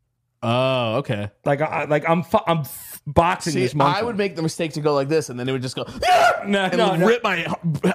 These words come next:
Speaker 1: arm, my hands backwards.
Speaker 2: Like, how many, how many, like, uppercuts you think a fucking monkey could take? A chimpanzee.
Speaker 1: A chimpanzee?
Speaker 2: A chimpanzee.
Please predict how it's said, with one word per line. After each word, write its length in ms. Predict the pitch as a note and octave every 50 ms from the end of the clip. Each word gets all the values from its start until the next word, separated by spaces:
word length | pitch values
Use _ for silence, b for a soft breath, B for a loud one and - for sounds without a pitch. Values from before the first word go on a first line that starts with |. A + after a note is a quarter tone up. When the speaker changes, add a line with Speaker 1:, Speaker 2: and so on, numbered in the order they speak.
| -
Speaker 1:
arm, 300 | - G3+ A3 A3+ A3 G3 D3+
my 160 | D#3 D3+ D3
hands 340 | C3+ D3 E3+ F3 F3+ E3 C#3
backwards. 600 | D#3+ D3+ C#3+ E3+ F#3 - D#3+ C3 A2+ A2 - -
Speaker 2:
Like, 140 | F3+ F3+ F3
how 260 | D#3+ - A3+ C#4 D#4
many, 360 | D#4+ D#4+ D#4+ D#4+ D#4 C#4+ - -
how 240 | - C#3 E3+ A3 A3+
many, 300 | B3 C4+ C#4 B3+ A#3+ G#3+ - - _ F3
like, 220 | E3+ D3+ - -
uppercuts 560 | - F3 - E3+ D3+ - D#3+ D3 B2+ - -
you 80 | C3 C3
think 240 | - D3+ C#3 B2 C3
a 160 | A#2+ A2+ A#2+
fucking 340 | - - D#3 C3 - A#2 A2+
monkey 280 | A#2+ B2 A#2+ - B2 G#2+
could 160 | - G#2+ -
take? 340 | - C3 A2 F#2+ F2 - - _
A 20 |
chimpanzee. 560 | - - A#2+ A2+ - C3+ B2+ A#2 A2+ - G2+ F2 - _ _ _ _ _ B B B B B B B -
Speaker 1:
A 40 | -
chimpanzee? 540 | - E3 D3 - D3 C3 C#3+ D3+ D3+ C#3 D3+
Speaker 2:
A 440 | C#3 D3 G3+ A#3+ A#3+ A#3 A3 - -
chimpanzee. 640 | - - A3+ A#3+ A#3+ F#3+ F#3 F3+ F#3 F#3 F3 E3